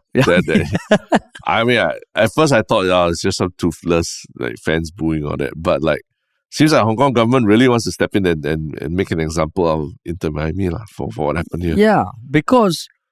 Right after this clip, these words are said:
Speaker 1: eh, for anyone thinking that, ah, yeah, yeah, like what you say, it's fans being fans. The reason why the government wants to step in is because they awarded the event,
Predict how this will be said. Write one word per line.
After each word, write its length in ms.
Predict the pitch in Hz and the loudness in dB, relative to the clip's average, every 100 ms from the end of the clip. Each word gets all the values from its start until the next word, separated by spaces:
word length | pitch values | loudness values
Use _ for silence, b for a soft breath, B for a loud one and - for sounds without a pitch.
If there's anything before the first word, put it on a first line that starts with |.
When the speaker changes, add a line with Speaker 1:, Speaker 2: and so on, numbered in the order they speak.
| _ - - | _ -14 -8
Speaker 1:
eh, 100 | 185 | -2
for 140 | 202 190 | 2 2
anyone 320 | 226 254 233 | 2 2 2
thinking 360 | 165 143 175 139 | -2 -2 0 0
that, 140 | 98 - | 0 0
ah, 60 | |
yeah, 200 | 113 104 92 | 0 2 2
yeah, 180 | 117 95 | 2 2
like 140 | 110 | 2
what 120 | 135 | 2
you 80 | 117 | 0
say, 200 | - 110 | 0 0
it's 180 | 95 95 | -2 -2
fans 240 | - 120 | 0 0
being 200 | 104 104 | 0 -2
fans. 260 | 104 104 104 b b - | -2 -2 -4 b b 0
The 140 | 147 | 2
reason 500 | 143 156 180 208 208 | 4 2 0 0 2
why 240 | 135 127 147 | 2 4 2
the 100 | 110 | 2
government 460 | 101 101 113 123 | 2 2 2 2
wants 200 | 107 107 | 2 0
to 80 | 92 | -2
step 220 | - 95 - | -4 -2 0
in 180 | 98 101 | 0 0
is 180 | 98 104 | -2 -2
because 460 | - - 185 - - b b | 0 2 0 0 -12 b b
they 200 | 131 127 120 | 2 2 4
awarded 600 | 123 120 139 165 190 - | 4 4 4 4 2 0
the 180 | 101 95 | -2 -2
event, 580 | 95 98 113 104 113 | 0 0 2 2 0